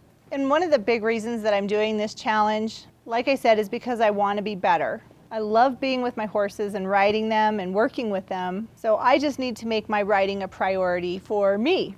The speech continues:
And to help guide me along my challenge journey, I came up with an idea for a workbook to help keep me focused and help me ultimately attain the goal that I'm trying to achieve.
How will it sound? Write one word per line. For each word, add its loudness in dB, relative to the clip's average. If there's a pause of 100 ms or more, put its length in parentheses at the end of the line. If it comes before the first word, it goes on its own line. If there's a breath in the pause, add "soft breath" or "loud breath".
(120)
And -2
to 0
help 2
guide 6
me -2
along 0
my -4
challenge 0
journey, -4 (180 loud breath)
I -4
came -4
up 0
with -4
an 0
idea 0
for 0
a 2
workbook -2 (160)
to -6
help -4
keep -6
me -4
focused -6
and -4
help -2
me -6
ultimately -4
attain -6
the -6
goal -2
that -4
I'm -8
trying -8
to -12
achieve. -4